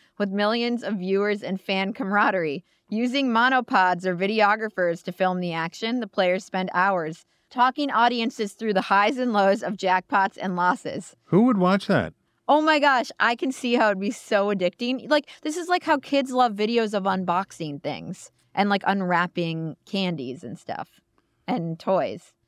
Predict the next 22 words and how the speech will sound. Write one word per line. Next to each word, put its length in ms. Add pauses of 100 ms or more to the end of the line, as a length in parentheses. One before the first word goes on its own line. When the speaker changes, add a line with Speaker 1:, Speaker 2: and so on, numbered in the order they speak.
Speaker 2:
Well, 240
God 260
bless 220
'em. 80
It 100
is 160
a 40
fa-, 40
Speaker 1:
Anyhow. 280
Speaker 2:
it 100
is 120
a 60
fascinating 540
piece, 240
good 200
journalism, 460
and 100
you're 120
right 220
to 100
favorite 320
it. 120